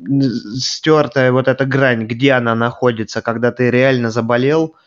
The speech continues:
и не можешь вообще, то есть, н-, никакой пользы принести, и когда ты вот именно вот в этом дурацком состоянии. Да. Ну и ещё что, кстати говоря, я считаю, обязательно стоит сказать,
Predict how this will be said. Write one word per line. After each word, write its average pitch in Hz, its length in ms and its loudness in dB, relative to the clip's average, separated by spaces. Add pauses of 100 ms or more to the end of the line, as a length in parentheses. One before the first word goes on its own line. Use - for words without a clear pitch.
(340)
и 123 60 0
не 127 120 4
можешь 123 320 0
вообще, 123 380 0
то 123 120 0
есть, 117 200 -4
н-, 117 440 2
никакой 120 440 0
пользы 113 380 -2
принести, 110 460 -2
и 113 40 0
когда 120 300 -2
ты 117 100 -8
вот 110 220 -2
именно 117 260 2
вот 110 200 -2
в 117 40 -4
этом 107 460 -4 (100)
дурацком 117 720 -2
состоянии. 104 720 -4 (640)
Да. 120 280 -2 (300)
Ну 160 180 4
и 165 160 -4
ещё 160 540 0
что, 123 440 -2 (420)
кстати 131 340 -2
говоря, 117 560 0 (460)
я 123 200 -2
считаю, 123 360 0
обязательно 120 640 -2
стоит 110 380 -2
сказать, 131 500 -2